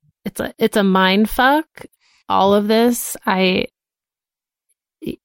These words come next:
you're right. Like, I, you know, the thing you said about trying not to be angry every day. It's like, I,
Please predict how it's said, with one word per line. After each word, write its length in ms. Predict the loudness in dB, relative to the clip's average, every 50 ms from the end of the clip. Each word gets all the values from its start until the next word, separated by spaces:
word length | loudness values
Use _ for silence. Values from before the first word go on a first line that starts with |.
| _ _ _ -6
you're 200 | -2 0 0 2
right. 340 | 2 2 2 2 2 0 0
Like, 280 | 0 -2 -2 -2 -4 -10 -18 -18 _ _ _ _ -6
I, 200 | -4 -4 -4 -4 -8 -12 -16 -16
you 180 | -14 -10 -8 -6
know, 120 | -4 -4
the 120 | -6 -6 -4
thing 220 | -4 -2 0 0
you 100 | 0 0
said 200 | 0 0 0 0
about 360 | 2 2 2 2 2 0 -4 -10 -18 -20 -20 -20 -18 _ -8
trying 300 | -2 0 0 2 2 2
not 180 | 0 -2 -2
to 120 | -2 -4 -2
be 180 | 0 0 0
angry 400 | -2 -2 -4 -4 -2 -2 -2 -2
every 280 | -2 -2 -2 -2 -2 -2
day. 440 | 0 0 0 0 0 0 0 0 -2
It's 180 | -4 -4 -2
like, 180 | -2 -2 -2 -4 -4
I, 440 | -2 0 0 2 0 0 -2 -4